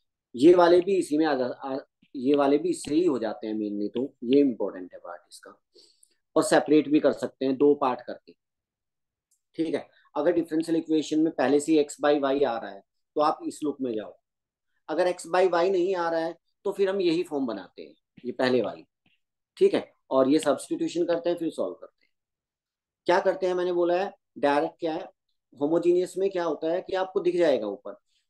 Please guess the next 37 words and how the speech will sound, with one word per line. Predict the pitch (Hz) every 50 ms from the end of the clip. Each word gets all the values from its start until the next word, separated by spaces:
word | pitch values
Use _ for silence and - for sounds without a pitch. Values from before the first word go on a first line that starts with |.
| _ _ _ _ _ _
ऊपर | - - 143 - 165 165
से | - - 170
डी, | 160 156 160 170 170
लेफ्ट | 151 156 156 151 - 156
में | 160 160
dy | 147 147 147
by | 147 151 151 160 165 170
dx, | 170 180 180 156 - - - _ _ _ _ _ _ _ _ _ _ _ _ _
ऊपर | 175 156 147 - - 160
वाले | 165 165 165 165 160
से | - 170
x | 165 165 - -
square | - 165 160 160
common | - - 156 156 156 160
लो, | 156 156 165 165 - _ _ _ _ _ _ _ _ _ _ _ _ _ _ _ _ _ _ _ _ _
नीचे | 123 127 143 147 147 156 151
से | 143 165 160
x | 156 -
square | - - 170 156 156 156
common | - 156 151 151 151 151
लो, | 151 151 156 160 - _ _ _ _ _ _ _ _ _ -
ये | 123 135 135
cancel | 143 139 139 143 147 160 151
करो, | 143 156 147 156 160 - _ _ _ _ _ _ _
और | 135 139
बाकी | 139 147 151 151 151 180 185 180 -
सारी | - - 170 160 156 - 359 -
term | - 170 165 175 170 170 175 196 - _ _ _ _ _ _ _ -
कैसी | 170 170 170 196
दिखेंगी, | 170 175 135 135 123 120 110 98 _ _ _ _ _
या | 147 170
तो | 233 190
constant | - 175 170 175 170 - - 196 202 202 190
दिखेंगी | 196 196 175 190 202 208 202
कुछ, | - - - - _ _ _ _ _ - - _ _ _ _ _ _ _ _ _ -
और | 165 160
जो | - 196